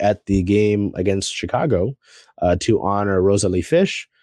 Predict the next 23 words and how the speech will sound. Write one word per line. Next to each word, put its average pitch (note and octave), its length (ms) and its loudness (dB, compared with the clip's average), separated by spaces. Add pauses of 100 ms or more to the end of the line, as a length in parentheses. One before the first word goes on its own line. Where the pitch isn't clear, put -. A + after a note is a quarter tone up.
(200)
a F#2+ 140 2
University G2+ 540 2
of F2+ 80 0
Washington F#2+ 580 0
student G2+ 320 0
athlete, A#2+ 480 0 (360)
um, F2+ 580 -4 (280)
for F#2 220 0
her B2 240 2
work, G#2+ 420 0 (240)
uh, F2+ 200 0
which F#2+ 200 2
was F2 120 -2
really G#2+ 180 2
cool G2 240 2
to F2 100 0
see, F#2 280 2
to F2 120 -6
see F#2 200 -2
not F#2 160 2
only F#2+ 180 0
the F2+ 100 0
Reign F#2 400 -2